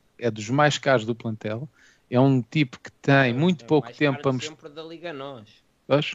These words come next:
Speaker 1: eh, é, é um tipo, quer dizer, ele recebe cento e sessenta e seis mil do Benfica e depois recebe mais, ora fazendo aqui as contas, seis vezes três, dezoito, mais duzentos e cinquenta mil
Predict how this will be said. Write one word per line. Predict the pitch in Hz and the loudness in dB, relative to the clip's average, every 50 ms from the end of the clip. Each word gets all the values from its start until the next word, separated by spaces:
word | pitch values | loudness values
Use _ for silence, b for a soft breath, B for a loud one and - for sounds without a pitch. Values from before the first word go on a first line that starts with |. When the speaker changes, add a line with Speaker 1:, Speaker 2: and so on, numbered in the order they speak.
| - | -4
Speaker 1:
eh, | - 110 110 107 107 107 107 - 53 53 55 57 57 57 57 57 57 55 | 0 2 4 4 4 4 2 2 2 2 2 0 0 0 0 0 0 2
é, | - - 127 101 | 2 4 4 4
é | 127 147 | 4 4
um | 139 131 | 4 4
tipo, | - - 170 156 - - - - B B B B B - 160 | 4 4 4 4 2 -2 -14 -16 B B B B B -2 2
quer | - 220 185 | 2 4 4
dizer, | - 135 101 - | 4 4 2 2
ele | 123 127 123 | 2 0 2
recebe | 113 - - - 143 143 139 139 151 151 143 | 0 0 2 2 2 2 2 0 -2 -2 -2
cento | - - 156 147 - 156 | -2 -2 -4 -4 -4 -4
e | 147 | -4
sessenta | - - - 156 151 143 - 156 | -4 -4 -2 -2 -2 0 0 0
e | 143 | 0
seis | - - - 151 139 | 0 0 -2 -2 0
mil | 143 156 156 | 0 0 -2
do | 147 147 | -2 -2
Benfica | 143 160 156 147 - - 180 180 - - 202 220 220 b b b b b b b b | 0 0 0 0 0 -2 -2 0 2 2 2 2 2 b b b b b b b b
e | - 175 | 0 0
depois | - - 180 180 170 - | 2 4 4 4 4 4
recebe | - - - - 180 175 160 160 | -2 -2 2 2 2 2 2 2
mais, | 175 180 180 175 180 180 165 | 2 2 4 4 4 2 2
ora | 170 170 165 | 2 2 2
fazendo | 160 - 170 160 170 170 165 | 0 0 0 0 0 0 0
aqui | 165 156 - - | -2 -2 0 0
as | 170 156 - | -2 -2 0
contas, | - 175 165 147 - 131 - | 2 2 2 2 0 -2 2
seis | - 143 135 | 2 2 2
vezes | 135 147 139 - | 2 0 -2 -2
três, | - 151 151 151 143 | 0 2 2 2 2
dezoito, | 139 131 143 170 175 185 180 - - 165 | 0 2 4 6 6 6 4 0 -4 -6
mais | 165 170 175 180 185 190 185 165 | -2 2 4 4 4 4 2 0
duzentos | 143 127 127 156 165 151 151 202 208 190 - - | -2 -4 -6 -8 -6 -2 2 2 2 2 0 -2
e | 202 185 | -4 -4
cinquenta | - - 202 196 - - 202 196 185 - 196 190 | -2 -2 -2 -2 0 2 0 2 2 2 2 2
mil | 190 185 165 156 139 131 120 | 2 2 2 2 2 0 -2